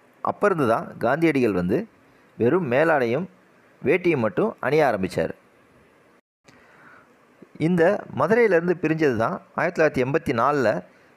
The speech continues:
திண்டுக்கல், அப்புறம் ஆயிரத்தி தொள்ளாயிரத்தி தொண்ணூத்தி ஏழுல தேனி மாவட்டம் அப்படின்னு ரெண்டு மாவட்டங்கள் மதுரையிலேருந்து பிரிஞ்சிருக்கு. மதுரை மாநகரமானது இரவிலும் செயல்பாட்டுல இருக்கிறதால இதுக்கு தூங்கா நகரம் அப்படின்னு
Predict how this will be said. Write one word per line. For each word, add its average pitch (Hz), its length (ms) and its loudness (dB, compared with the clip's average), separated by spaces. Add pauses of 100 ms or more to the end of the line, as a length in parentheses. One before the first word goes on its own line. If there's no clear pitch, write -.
(220)
திண்டுக்கல், 156 440 2 (260)
அப்புறம் 170 280 0 (100)
ஆயிரத்தி 165 200 -2
தொள்ளாயிரத்தி 139 220 0
தொண்ணூத்தி 135 280 0
ஏழுல 117 160 2 (180)
தேனி 160 280 2
மாவட்டம் 120 340 0 (600)
அப்படின்னு 139 340 0 (140)
ரெண்டு 190 260 2
மாவட்டங்கள் 143 500 0 (460)
மதுரையிலேருந்து 170 520 2
பிரிஞ்சிருக்கு. 117 460 -2 (1900)
மதுரை 247 260 2 (100)
மாநகரமானது 123 720 0 (640)
இரவிலும் 165 540 0 (800)
செயல்பாட்டுல 165 500 0
இருக்கிறதால 117 440 0 (300)
இதுக்கு 135 260 -2 (180)
தூங்கா 202 340 2
நகரம் 127 280 -2 (180)
அப்படின்னு 123 340 -2